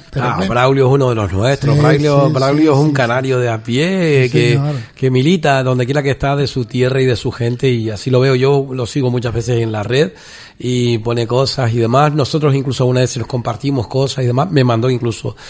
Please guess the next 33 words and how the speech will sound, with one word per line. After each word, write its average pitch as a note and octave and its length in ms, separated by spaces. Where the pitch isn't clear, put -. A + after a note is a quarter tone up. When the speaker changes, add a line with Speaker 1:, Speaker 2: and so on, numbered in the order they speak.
Speaker 2:
también A#2 320
las A2 180
condolencias A#2 760
del A2+ 240
fallecimiento A2 680
y - 40
Speaker 1:
Ah, - 20
Speaker 2:
todo, A2 120
Speaker 1:
pues C3 100
Speaker 2:
así A#2+ 160
Speaker 1:
mira, C#3+ 200
Speaker 2:
que - 100
Speaker 1:
hombre, D3+ 240
eso D3 180
se D#3 160
tiene D#3+ 260
en E3 80
cuenta. C3+ 260
Speaker 2:
Sí, C3+ 440
sí, D3 160
sí. D3 160
Bueno, E3 240
y D#3 180
no E3+ 120
hay B3+ 120
duda G3 240
de C#3+ 100
que C3 60
estamos D3+ 300
hablando C3+ 340
de B2 80
personas A#2 460
que, A2+ 360